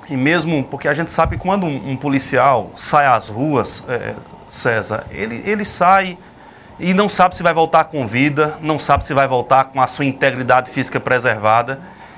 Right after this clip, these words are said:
E como é bom saber que existem momentos também como esses, né? Por trás das fardas existem seres humanos, pais de famílias, filhos, às vezes até avós e avós, que, muito embora estejam nesse ambiente de tensão todos os dias, mas também estão buscando trazer,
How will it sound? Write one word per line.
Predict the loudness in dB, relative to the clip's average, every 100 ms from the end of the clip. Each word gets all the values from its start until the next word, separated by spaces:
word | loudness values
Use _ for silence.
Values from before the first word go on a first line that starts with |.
| -16
E | -12
como | -6 -2 -2
é |
bom | -2 -4
saber | -2 -2 -2 -4
que | -6
existem | -8 -6
momentos | -2 -2 -2 -4
também | -6 -4 -4
como | -4 -4 -4
esses, | -4 -8
né? | -8 -8
Por | -10 -8
trás | 2 2 2 -2 -10 -12 -20 -20 -20 -16
das | 0 0 2 -2
fardas | 2 4 4 2 -4 0
existem | 0 0 -4 -4
seres | -2 0 0 0
humanos, | 2 2 2 0 -6
pais | 2 4 4 2
de | -6
famílias, | -6 -4 -2 0 0 -2 -6 -8 -20 -20 -20 -20
filhos, | -16 0 4 4 4 2 0 -2 -10 -16 -20 -2
às | 0 0
vezes | -2 2
até | 2 2 2
avós | 2 0 0 2 2
e | 2
avós, | 2 2 0 0
que, | -6 -4 -4 -6 -18 -20 -20 -10
muito | 0 0 0
embora | 4 4 4
estejam | 0 -2 0
nesse | -2 0
ambiente | -2 -2 -4 -2
de | -8
tensão | -2 0 0 4 2
todos | 4 -2 0
os | -2 -2
dias, | -2 -2
mas | 0 -2
também | -2 -4 -4
estão | -4 -6
buscando | -6 -8 -6 -6 -2
trazer, | 4 4 4 0 -2